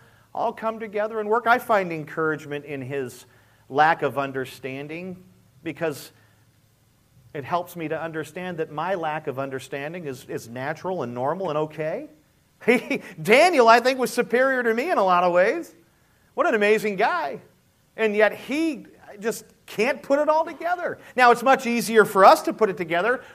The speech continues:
way after the fact, right? Some of these things have not taken place, but much of it has.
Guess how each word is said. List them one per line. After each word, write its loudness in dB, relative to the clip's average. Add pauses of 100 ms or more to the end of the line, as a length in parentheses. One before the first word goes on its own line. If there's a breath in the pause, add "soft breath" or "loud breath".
way 12
after 10
the 0
fact, -2
right? 2
Some -4
of -6
these -2
things -4
have -2
not 0
taken -4
place, -2
but -12
much -6
of -10
it -6
has. -6